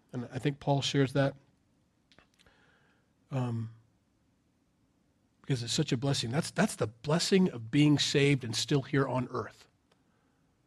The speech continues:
'Cause that's the struggle for me. I'm saved, ready to go. <laughs> I'm ready to go. I don't know, I met with, you know, I had a brother on Sunday, just ready to go home to be with the Lord now. He's ready to go now.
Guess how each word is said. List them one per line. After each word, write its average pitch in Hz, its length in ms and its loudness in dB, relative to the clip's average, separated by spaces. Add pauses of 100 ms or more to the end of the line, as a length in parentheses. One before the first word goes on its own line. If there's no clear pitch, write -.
(320)
'Cause 123 120 -4
that's 180 200 6
the 139 80 2
struggle 123 440 2 (240)
for 135 80 -2
me. 123 260 0 (1300)
I'm 135 100 0
saved, 170 360 8
ready 165 200 8
to 170 60 6
go. 151 220 8 (760)
<laughs> - 720 -20
I'm 151 180 8
ready 139 140 8
to 127 80 2
go. 123 260 2 (200)
I 143 60 -4
don't 135 60 0
know, 135 100 2
I 139 100 6
met 143 160 8
with, 135 140 0 (160)
you 143 160 -2
know, 131 240 -2
I 135 60 -4
had 135 80 -2
a 131 40 0
brother 131 420 4 (220)
on 131 100 -6
Sunday, 123 440 0 (100)
just 135 300 -4
ready 139 220 2
to 131 60 0
go 127 120 -2
home 127 220 0
to 123 60 0
be 127 140 -2
with 120 140 -4
the 127 80 -8
Lord 120 280 -4 (100)
now. 120 340 2 (960)
He's 123 200 -12
ready 123 120 -4
to 117 60 -6
go 113 140 -10
now. 110 340 -10